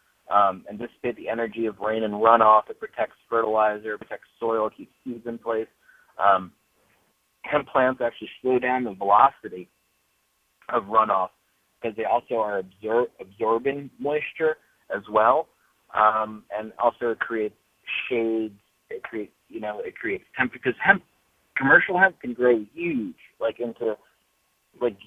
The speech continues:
huge plants, like, towering over people. Um, and it,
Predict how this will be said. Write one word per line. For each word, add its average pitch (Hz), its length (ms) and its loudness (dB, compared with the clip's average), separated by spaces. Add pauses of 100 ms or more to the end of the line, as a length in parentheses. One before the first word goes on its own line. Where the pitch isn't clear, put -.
(120)
huge 160 280 -6 (120)
plants, 131 360 -4 (140)
like, 98 160 -4 (100)
towering 135 440 4
over 110 280 -4
people. 123 460 -10 (600)
Um, 101 440 6 (560)
and 127 360 0 (1800)
it, 143 120 -10